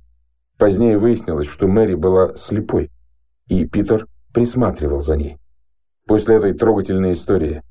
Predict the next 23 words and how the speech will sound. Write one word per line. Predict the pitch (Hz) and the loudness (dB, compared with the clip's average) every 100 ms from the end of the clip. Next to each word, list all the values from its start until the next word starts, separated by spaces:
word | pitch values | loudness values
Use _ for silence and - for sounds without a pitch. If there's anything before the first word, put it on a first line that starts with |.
| _ _ _ | _ _ _
как | 120 107 | 0 2
мы | 120 | 2
можем | 123 123 92 82 | 2 2 0 -2
допускать | 80 - - - 101 - - | -2 -2 -2 0 0 0 -2
пытки | 127 - 90 | -2 0 -2
в | |
отношении | 87 92 90 107 98 98 | -2 -2 -2 0 0 0
уток | 113 107 95 | 0 -2 -4
и | 85 | -4
гусей, | 85 - 120 92 | -4 -2 0 0
предпринимаемые | 95 92 98 98 101 107 101 95 90 | -2 -4 -2 0 2 2 2 2 2
ради | 98 95 | 2 0
получения | 90 95 92 110 104 90 | -2 -2 -2 0 0 0
деликатеса, | 82 92 98 92 92 - 90 78 113 - _ _ - | 0 0 0 0 -2 0 -2 0 -2 -4 _ _ 0
каковым | 110 107 104 95 | 2 2 2 0
считается | - - 104 95 90 92 | -2 0 2 2 2 -2
фуагра? | - 95 87 80 - - - _ _ _ _ _ _ _ | 0 2 2 2 -2 -4 -18 _ _ _ _ _ _ _
Трубка, | 135 135 120 98 | 0 0 0 0
применяемая | 98 98 104 101 98 87 | 0 2 2 2 2 0
для | 82 | 0
усиленного | 98 98 - 113 98 90 | -2 -2 -2 0 0 0
кормления | - 95 98 101 92 87 | 2 2 2 0 0 -2
птиц, | - 120 117 | -2 -2 -2